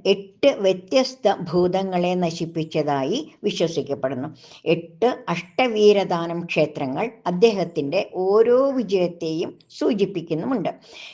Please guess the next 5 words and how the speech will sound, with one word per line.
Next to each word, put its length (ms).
യമന്റെ 500
മരണത്തിൽ 580
നിന്ന് 360
മാർക്കണ്ഡേയനെ 920
രക്ഷിക്കാൻ 600